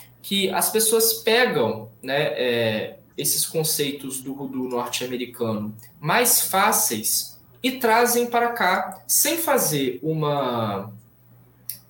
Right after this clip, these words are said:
qual que é a palavra? Sem fazer uma, ah, gente, uma crítica, uma, uma busca de botar em prova aquilo dali que eles estão trazendo e reproduzem isso como sendo algo totalmente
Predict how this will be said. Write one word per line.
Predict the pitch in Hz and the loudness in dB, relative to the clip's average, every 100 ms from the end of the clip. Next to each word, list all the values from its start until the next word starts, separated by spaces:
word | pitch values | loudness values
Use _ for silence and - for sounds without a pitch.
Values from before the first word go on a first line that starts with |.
| - | -10
qual | 131 | -8
que | 135 | -6
é | |
a | 120 | -4
palavra? | 117 - - - - - - - | -2 -2 -6 -12 -20 -20 -20 -18
Sem | - - 220 | -4 -2 0
fazer | 214 196 151 156 | 0 0 2 2
uma, | 156 139 135 127 117 107 98 104 - - - _ _ | 2 0 -2 0 0 -2 -4 -6 -12 -18 -20 _ _
ah, | 185 214 | -4 -4
gente, | - 156 - - - - | -6 -12 -16 -18 -20 -14
uma | 156 156 151 | -4 -4 0
crítica, | 190 226 - - 147 131 113 | 2 2 2 -2 -2 -2 0
uma, | 120 | 0
uma | 123 113 120 131 | -2 -2 -2 -2
busca | 147 175 - | 0 0 0
de | 151 143 135 127 117 113 107 | -2 0 0 2 0 -2 -2
botar | 123 123 156 180 | -2 2 2 2
em | 151 | -2
prova | 135 147 120 123 | 0 2 4 2
aquilo | - 131 | -2 -4
dali | 127 117 120 | -2 0 -2
que | 123 | -4
eles | 120 | -4
estão | - - 131 | -4 -2 -4
trazendo | 135 170 156 156 180 208 - - - | 0 -2 2 2 2 -2 -6 -14 -8
e | - | 0
reproduzem | 220 277 269 202 226 240 254 220 | 0 2 0 0 0 0 0 2
isso | 226 240 | 0 -2
como | - 226 226 | -2 -2 0
sendo | 226 - 202 214 220 220 - | 0 0 -2 -2 0 -2 -2
algo | 165 185 196 190 196 214 208 196 - - _ _ _ _ _ | 2 2 2 -2 -2 0 0 -4 -8 -20 _ _ _ _ _
totalmente | - - 139 - - - 151 302 | -6 -4 -2 -2 -2 -2 -4 -6